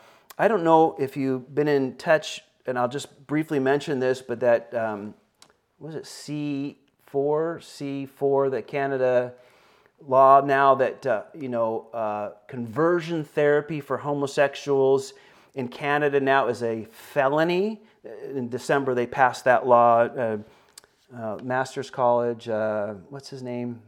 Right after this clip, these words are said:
John MacArthur. You know, had this video, and, you know, I, I've, I've seen it, and if you wanna look at it, but he was supporting the pastor that's in Canada that he knows.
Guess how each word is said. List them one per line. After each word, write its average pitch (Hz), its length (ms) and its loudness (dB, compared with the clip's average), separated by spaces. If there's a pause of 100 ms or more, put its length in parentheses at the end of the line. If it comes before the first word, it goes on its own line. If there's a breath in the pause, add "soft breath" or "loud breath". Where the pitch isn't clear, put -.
(560)
John 139 200 2
MacArthur. 120 500 -2 (840)
You 135 80 -4
know, 127 120 0
had 131 160 2
this 113 200 -10
video, 127 720 4
and, 120 160 -2 (440 loud breath)
you 143 140 -2
know, 127 160 4
I, 127 280 6
I've, 123 120 -2
I've 123 180 2
seen 127 280 -2
it, 120 160 0
and 123 100 -6
if 110 100 -12
you 117 100 -6
wanna 113 180 -2
look 117 200 -2
at 110 200 0
it, 104 160 -8
but 123 240 2
he 135 100 -8
was 135 100 -6
supporting 135 420 -2
the 120 80 -4
pastor 120 600 0
that's 110 240 -8
in 117 120 -8
Canada 107 640 -6 (380 soft breath)
that 120 140 -2
he 123 80 -2
knows. 110 680 0